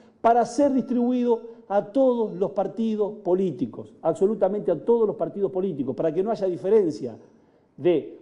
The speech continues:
partidos políticos con mayores posibilidades económicas o de candidatos con mayores posibilidades económicas que puedan hacer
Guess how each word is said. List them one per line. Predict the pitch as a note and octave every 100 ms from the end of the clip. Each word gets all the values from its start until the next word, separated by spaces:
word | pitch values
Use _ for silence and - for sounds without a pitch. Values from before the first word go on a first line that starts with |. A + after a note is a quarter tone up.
| -
partidos | E3 D#3+ A3 G#3+
políticos | G#3 A#3+ F#3+
con | E3 D#3+
mayores | D3+ B3 B3
posibilidades | A3+ A3 G#3+ A3
económicas | G#3+ A#3 C4 A#3+ A3 -
o | G#3+ A#3 -
de | F3+
candidatos | F#3 F3 E3+ F3+ C4+ G3+ - B2
con | C#3+ C3+
mayores | C3+ F3+ D#3+ D#3+ - - - _
posibilidades | - D3+ D3+ D3+ F3 F3 D#3+
económicas | D3+ F3+ G3 E3 E3+
que | D#3+
puedan | C#3+ F#3+ F3+
hacer | D#3+ F#3+ F#3